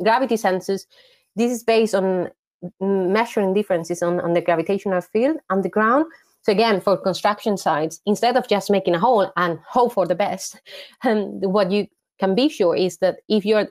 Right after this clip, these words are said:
building a new building, that you know that there is the right place to, to construct. Uh, and so, yeah, it's, uh, it could involve so many different kind of businesses sectors. And we are there, we are in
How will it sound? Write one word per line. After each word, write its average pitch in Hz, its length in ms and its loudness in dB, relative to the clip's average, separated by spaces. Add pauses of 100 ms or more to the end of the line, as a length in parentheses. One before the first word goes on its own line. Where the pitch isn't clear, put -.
(300)
building 190 360 2
a 175 120 -6 (140)
new 226 240 2
building, 185 440 -6
that 175 160 0
you 196 120 2
know 185 220 2
that 165 220 -4
there 165 200 0
is 160 240 -8
the 156 100 -6
right 143 300 -4
place 143 400 -8
to, 135 340 -2
to - 120 -20
construct. - 380 -10 (200)
Uh, - 20 -10
and 156 480 -4 (480)
so, 262 140 0
yeah, 254 360 2 (200)
it's, 202 260 2
uh, 190 380 0 (240)
it 220 200 -2
could 240 140 0
involve 208 480 2
so - 540 2
many 240 240 2
different 196 320 -6
kind 175 160 -4
of 175 140 -14
businesses 180 480 -8
sectors. - 520 -10 (460)
And 175 400 0 (140)
we 208 180 2
are 202 140 2
there, 160 240 0
we 190 160 0
are 175 100 2
in 175 260 0